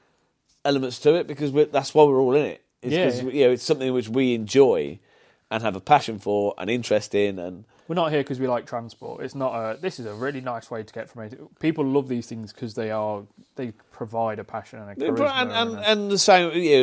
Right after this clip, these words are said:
Speaker 1: know, like, whether that's a venue, whether that's an event, you know, Bicester or, or Goodwood or whatever, they all have their own appeal of that, what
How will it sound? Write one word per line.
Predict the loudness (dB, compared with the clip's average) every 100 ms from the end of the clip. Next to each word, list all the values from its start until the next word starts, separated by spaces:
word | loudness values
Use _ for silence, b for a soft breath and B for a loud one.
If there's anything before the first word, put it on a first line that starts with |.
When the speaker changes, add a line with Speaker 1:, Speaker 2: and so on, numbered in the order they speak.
| 8
Speaker 1:
know, |
like, | 8 8
whether | 6 4
that's | 2 -2
a |
venue, | 2 4 4 2 2 2
whether | 2 0
that's | -2
an | -4
event, | 0 4 4 4 -6
you | 0 4
know, | 4
Bicester | 2 0 0 0 4 4 4
or, | 2 -2 -8 b b b b b 4
or | 6 10 10 12 10
Goodwood | 6 2 10 10 10 6
or | 6
whatever, | 6 8 8 6
they | 6 10
all | 10 10
have | 6 4 4
their | 6 8
own | 8 6 0 -6 -12 _ _ _ -18
appeal | -2 4 4 2 -4 -14 _ b b b b b b b
of | 4 6 4 -10 _ _ _
that, | 2 4 4
what | 4 2 2